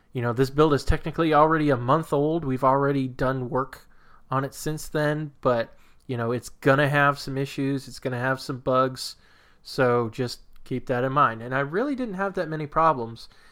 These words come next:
I think the game crashed once the entire time. And, um, there were some little glitches here and there with the audio and, and things like that. But,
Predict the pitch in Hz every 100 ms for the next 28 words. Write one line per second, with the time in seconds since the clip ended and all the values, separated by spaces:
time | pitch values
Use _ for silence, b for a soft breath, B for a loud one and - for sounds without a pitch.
0 | b 135 131 226 202 165 180 165 - 156
1 | 147 139 - - 127 123 113 - - -
2 | b b b b b - 123 117 135 123
3 | 113 - 123 107 110 - b b b _
4 | 135 127 120 113 113 - - 135 131 117
5 | 107 110 127 _ _ _ _ _ _ _
6 | - - 175 190 - 147 135 127 - 127
7 | - 131 117 135 127 120 120 120 127 135
8 | 131 127 123 120 117 117 117 113 120 127
9 | 113 127 120 - 113 - 113 120 - 123